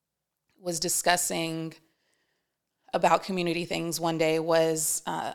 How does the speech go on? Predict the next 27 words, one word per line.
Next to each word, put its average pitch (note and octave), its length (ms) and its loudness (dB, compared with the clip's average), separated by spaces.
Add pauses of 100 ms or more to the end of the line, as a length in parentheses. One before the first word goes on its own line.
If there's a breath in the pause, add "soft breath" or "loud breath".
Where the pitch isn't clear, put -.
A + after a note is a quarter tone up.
(100)
actually F#3+ 340 -2
a F3 40 0
time F#3 240 -2
I F3+ 80 0
was E3 140 -2
trip F#3+ 240 -4
sitting. E3 320 -4
I - 80 -4
don't B3 200 -4
think G3 180 -8
I've A3+ 160 -8
told B3 200 -8
this B3+ 120 -6
story C4 300 -2
on C4 120 -4
here B3+ 180 -2
before. C4+ 500 -6
Forgive F3 280 -4
me G3+ 120 0
if G3+ 100 -4
I F#3+ 60 -2
have. G#3+ 500 -2
Um, E3 460 -4
if F#3 140 -4
I F3+ 80 4
have F3+ 140 -2
not, G3 360 0